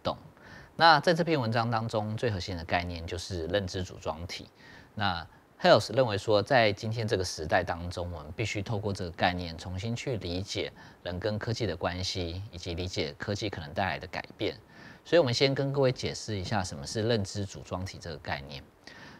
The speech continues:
首先在，呃，前一篇文章的导读当中，我们已经跟各位提过了，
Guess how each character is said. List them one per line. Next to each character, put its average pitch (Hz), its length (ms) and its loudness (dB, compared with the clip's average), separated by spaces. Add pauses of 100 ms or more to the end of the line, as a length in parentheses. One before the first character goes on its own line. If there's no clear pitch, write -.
(140)
首 - 120 -2
先 160 160 2
在， 165 380 8 (120)
呃， 98 140 2
前 - 160 -2
一 135 60 0
篇 156 180 -4
文 120 140 0
章 123 100 0
的 123 80 0
导 82 240 -2
读 87 140 -8
当 95 180 -2
中， 101 200 -2
我 92 40 -6
们 76 140 -8
已 76 40 -10
经 90 180 -6
跟 98 160 -4
各 101 80 0
位 101 100 2
提 87 240 -8
过 123 260 4
了， 80 160 -2